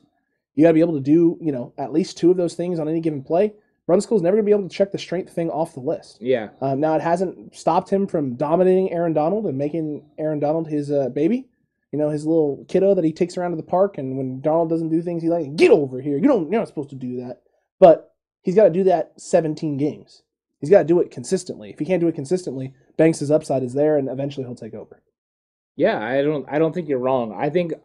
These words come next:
Speaker 2: I wanna see what's gonna happen in preseason and how Banks looks, because I think Banks is gonna
Speaker 1: Mm-hmm.
Speaker 2: get reps, you know, and, and how he looks is gonna determine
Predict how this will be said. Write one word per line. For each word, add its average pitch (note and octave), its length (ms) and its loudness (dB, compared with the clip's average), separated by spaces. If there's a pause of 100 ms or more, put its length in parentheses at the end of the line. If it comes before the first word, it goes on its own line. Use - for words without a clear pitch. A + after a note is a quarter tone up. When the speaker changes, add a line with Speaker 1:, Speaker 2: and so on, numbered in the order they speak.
Speaker 2:
I D3 80 0
wanna D#3 240 0
see D3 140 0
what's C#3+ 180 0
gonna C3 160 -4
happen C3 240 -8
in A2 80 -6
preseason C3+ 500 -6
and A#2 100 -6
how A2+ 180 -10
Banks G#2+ 340 -8
looks, A#2 360 -8 (420)
because C3+ 200 -2
I C3 100 2
think D3 240 -4
Banks B2+ 280 -4
is C3 100 -6
gonna C3 140 -4
Speaker 1:
Mm-hmm. B2 60 -4
Speaker 2:
get A#2+ 160 0
reps, - 500 -8
you A2+ 120 -6
know, A#2 200 -6
and, G#2+ 260 -8
and B2+ 180 -8
how C3 200 -2
he C3+ 100 4
looks B2+ 280 -2
is B2 100 -10
gonna B2+ 220 -4
determine B2 560 -8